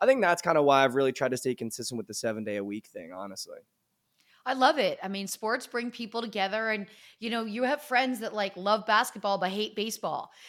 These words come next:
Speaker 2: And so, like, you do wanna talk to somebody about the baseball game with, and your friends don't wanna talk about baseball. So it makes
Speaker 1: Mm-hmm.
Speaker 2: perfect sense, and you're in that space. When I met you, I met your cohort.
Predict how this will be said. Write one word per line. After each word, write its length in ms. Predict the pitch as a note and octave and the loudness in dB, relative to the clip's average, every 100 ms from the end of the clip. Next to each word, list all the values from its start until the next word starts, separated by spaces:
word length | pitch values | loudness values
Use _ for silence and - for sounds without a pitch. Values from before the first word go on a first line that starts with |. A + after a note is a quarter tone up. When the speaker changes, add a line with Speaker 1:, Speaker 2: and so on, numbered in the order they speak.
| - | -6
Speaker 2:
And 160 | A3 A3+ | -4 -2
so, 140 | B3+ | 0
like, 220 | A3+ A3 | 0 -2
you 120 | G#3+ G#3+ | -4 -4
do 200 | A#3 C#4 | -4 0
wanna 200 | A#3+ A3+ | -2 2
talk 260 | A#3 G#3+ | 2 2
to 60 | G#3 | 0
somebody 240 | A#3+ G3 | -6 -4
about 160 | G3+ G3+ | -2 -4
the 80 | F#3+ | -2
baseball 400 | A3 B3 A3+ F#3+ | -2 0 0 0
game 240 | F#3 F#3 | 0 -4
with, 260 | F#3+ G3 G3 | -2 -2 -2
and 140 | A3 G#3+ | -4 -2
your 140 | G#3+ | -2
friends 400 | A#3+ A#3+ A3+ A3 | 0 0 0 -2
don't 180 | A3 A3 | 0 0
wanna 180 | A3 G#3+ | 0 -2
talk 180 | G#3+ F#3 | -4 -2
about 220 | G3+ G3 | -2 0
baseball. 400 | G#3+ A#3 F#3+ F3+ | -4 -4 -4 -4
So 120 | A#3 | -6
it 60 | G#3 | -6
makes 280 | A#3 G#2+ | -4 -6
Speaker 1:
Mm-hmm. 140 | A2+ D#3 | -6 -6
Speaker 2:
perfect 320 | A#3 A#3 B3 | -6 -8 -12
sense, 340 | - A3 A3+ | -4 -4 -4
and 120 | G#3 G3 | -8 -8
you're 180 | G3 - | -8 -6
in 140 | A#3+ | -6
that 260 | A#3 G#3 G3+ | -4 -6 -6
space. 560 | - G#3 G#3 G#3+ - - _ _ - _ | -10 -6 -6 -6 -10 -16 _ _ -20 _
When 100 | A3+ | -2
I 80 | A#3 | 0
met 240 | A#3 C#4 | 2 0
you, 340 | C#4+ D4 C#4+ C#4+ _ _ _ _ | 0 -2 -4 -8 _ _ _ _
I 40 | G3+ | -4
met 160 | G#3+ F3+ | -4 -4
your 80 | |
cohort. 720 | E3+ - G#3+ G#3+ G#3 G#3+ G#3+ | -12 -6 -4 -2 -4 -6 -6